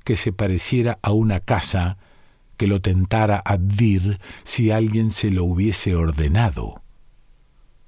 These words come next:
Llegamos a un cuartel del desierto. Tomamos algunas armas en buen uso,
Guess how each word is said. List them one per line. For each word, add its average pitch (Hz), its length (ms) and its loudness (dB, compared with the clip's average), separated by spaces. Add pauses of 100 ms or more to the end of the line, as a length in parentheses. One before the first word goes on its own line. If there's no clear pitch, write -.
(640)
Llegamos 160 520 4
a 151 40 4
un 156 140 4
cuartel 131 540 2
del 123 200 4
desierto. 80 800 -2 (1120)
Tomamos 170 440 4
algunas 143 420 2
armas 139 380 2
en 113 140 2
buen 131 180 4
uso, 123 460 0